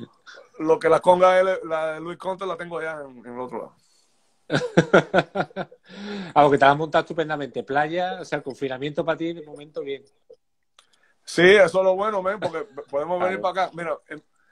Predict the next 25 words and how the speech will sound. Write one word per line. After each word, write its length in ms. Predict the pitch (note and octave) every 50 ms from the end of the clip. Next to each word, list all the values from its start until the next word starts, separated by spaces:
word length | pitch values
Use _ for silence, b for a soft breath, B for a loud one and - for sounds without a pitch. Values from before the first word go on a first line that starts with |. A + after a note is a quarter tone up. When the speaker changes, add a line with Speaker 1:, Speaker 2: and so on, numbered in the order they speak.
| _ _ _
Speaker 1:
mi 100 | - D#3+ D#3+
esposa, 580 | D3+ - A3 G#3+ E3+ A3+ A3 G#3 G3 F3+ - _ _ _
eh, 220 | - D#3 D#3 D3+ D3
la 120 | D3+ D3 C#3+
salud 240 | - D3+ E3+ F#3 G3+
de 60 | G3+
mi 60 | F#3+
esposa, 500 | F3+ - F#3+ G3+ E3+ F#3 F3+ E3+ D3+ C#3
ella, 160 | C#3+ D#3+ E3 -
ella 140 | D#3+ D#3 D#3+
está, 180 | D#3 - F3+ E3+
como 180 | F3 E3 E3 E3+
dicen 180 | E3 D#3+ E3+
aquí, 200 | D#3 D3 E3 F3
compromise. 600 | - - F3+ E3+ D3+ C#3+ C3+ B2 A2 G#2+ A2 A#2+
Ella 120 | B2+ C#3 C3+
tiene 460 | D3 D3 D3 C#3+ C#3+ C3+ C3 B2 A#2
C 200 | A#2 - D3 D3
O 120 | D3 D3 C3
P 160 | C3+ C#3 C3
D, 360 | C#3 D3 D3+ D3+ D3 C#3+ B2+
tiene, 560 | A#2 C3+ C3+ C#3 B2+ A#2+ A#2 A2+ A2 G#2 G#2 G2+
le 120 | G#2+ A2
digo, 200 | G#2+ A2+ B2+ C3
neumonía 720 | C3 B2+ A2+ A2+ A2+ A2+ C#3+ D#3+ E3 D#3+ D#3 D3+ C#3+ -